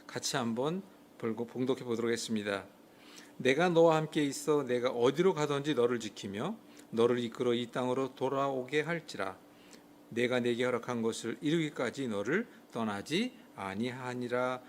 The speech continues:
하신지라." 아멘. 오늘 이 말씀을 가지고,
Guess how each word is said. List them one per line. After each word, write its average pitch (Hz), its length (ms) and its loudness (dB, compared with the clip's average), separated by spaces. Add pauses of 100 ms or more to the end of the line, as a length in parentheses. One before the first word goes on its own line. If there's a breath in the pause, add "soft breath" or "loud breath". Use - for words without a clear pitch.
(140)
하신지라." 104 840 -4 (260)
아멘. 98 640 -8 (1600 loud breath)
오늘 165 240 6
이 147 140 2
말씀을 165 520 -2
가지고, 117 760 -6